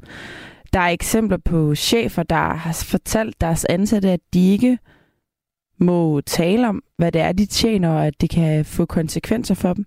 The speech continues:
Men det er altså ifølge H K ulovligt. Øhm, et andet eksempel på det er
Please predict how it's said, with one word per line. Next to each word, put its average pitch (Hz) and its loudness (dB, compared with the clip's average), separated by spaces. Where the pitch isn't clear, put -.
Men 190 2
det 240 2
er 247 0
altså 185 0
ifølge 175 2
H 202 0
K - -4
ulovligt. 202 0
Øhm, 165 0
et 180 0
andet 170 2
eksempel 202 -2
på - -2
det 208 2
er 165 0